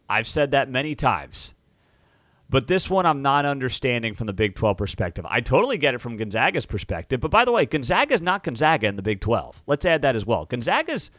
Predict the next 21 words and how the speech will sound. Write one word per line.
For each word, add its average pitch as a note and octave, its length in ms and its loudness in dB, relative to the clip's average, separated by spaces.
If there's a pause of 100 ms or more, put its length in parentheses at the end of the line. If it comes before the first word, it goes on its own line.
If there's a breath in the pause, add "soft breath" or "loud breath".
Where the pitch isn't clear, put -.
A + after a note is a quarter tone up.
(340 soft breath)
middle A3+ 260 2
of F3 60 0
the C3+ 60 -2
pack. - 440 2
I C#3 60 -4
mean, D#3+ 100 -4
look G#3+ 160 0
what D4 140 2
happened A3+ 280 0
last G#3 260 -2
night G#3+ 160 -6
to - 60 -20
Texas. - 360 -4
They E3+ 120 0
got G3+ 200 -2
waxed C#3 420 -2
by F#3 160 0
Texas - 720 -6 (800)
by D3 140 2
twenty C#3 340 -2
points. - 540 -2